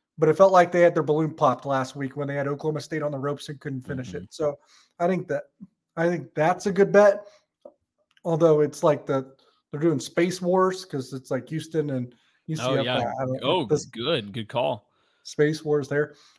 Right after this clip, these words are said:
Speaker 1: Rutgers plus one. I, I, I don't really love Rutgers. I think this is a weird line that they're only a one-point dog against Maryland, who has played pretty good football for most of the season.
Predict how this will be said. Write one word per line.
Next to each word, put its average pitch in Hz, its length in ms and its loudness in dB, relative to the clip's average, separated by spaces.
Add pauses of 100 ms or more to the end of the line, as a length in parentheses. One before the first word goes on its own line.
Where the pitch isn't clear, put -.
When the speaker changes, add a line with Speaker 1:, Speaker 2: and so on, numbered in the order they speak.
Speaker 1:
Rutgers 190 460 8
plus 180 360 6
one. 147 460 4
I, 160 240 0
I, 175 100 4 (960)
I 180 60 -2
don't 190 220 2
really 160 280 8
love 147 400 6
Rutgers. 175 600 6
I 160 100 -2
think 185 220 -4
this 196 160 0
is 196 80 -4
a 175 80 6
weird 151 320 0
line 139 300 4
that 175 100 -6
they're 147 160 0
only 175 160 -2
a 139 60 -2
one-point 156 580 -4
dog 165 280 2
against 151 300 -8
Maryland, 165 480 -4 (360)
who 170 80 2
has 165 100 2
played 190 280 2
pretty 180 180 -2
good 180 200 -2
football 185 340 2
for 175 100 -6
most 165 180 -2
of 160 80 -14
the 139 60 -8
season. 185 400 -6